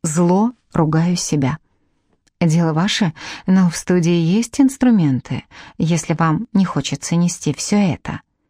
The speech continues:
продолжает Ксандр. "Круто", — отвечает Мейсон, откладывая гитару, и Генри закрывает багажник. "Идите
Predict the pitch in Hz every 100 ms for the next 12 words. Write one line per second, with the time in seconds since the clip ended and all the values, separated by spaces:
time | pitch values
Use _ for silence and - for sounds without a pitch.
0 | _ - 175 160 147 147 151 - - 151
1 | 139 - - _ _ _ _ _ _ -
2 | 254 196 196 226 - _ _ _ 175 170
3 | 175 185 170 180 240 254 247 226 - -
4 | - 175 - 185 175 156 160 139 160 269
5 | 294 269 - _ _ - 196 165 180 269
6 | 269 262 - _ _ 233 247 240 156 147
7 | 175 170 151 143 - 156 - - - _
8 | _ _ _ _ - 180 160 233 240 226